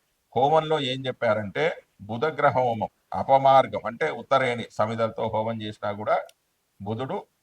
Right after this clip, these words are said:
శాంతిస్తాడు. గురుగ్రహ హోమం అంటే పిప్పల అంటే రావి సమిధలతో హోమం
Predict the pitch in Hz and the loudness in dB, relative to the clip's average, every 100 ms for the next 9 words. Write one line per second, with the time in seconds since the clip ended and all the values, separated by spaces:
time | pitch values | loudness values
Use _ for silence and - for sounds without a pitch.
0 | - 98 98 95 - - 87 80 - _ | -6 -2 -2 -6 -14 -6 -4 -6 -16 _
1 | _ _ 101 104 147 156 165 143 139 131 | _ _ -12 -4 -2 4 6 8 6 2
2 | 131 120 165 208 - _ _ _ - 123 | 0 0 0 0 -4 _ _ _ -8 -4
3 | 123 143 135 120 113 - 107 110 110 147 | 6 8 8 6 2 -2 6 8 8 6
4 | 135 131 123 117 110 135 151 - 101 110 | 0 0 2 2 2 2 2 0 -2 -2
5 | 120 | -2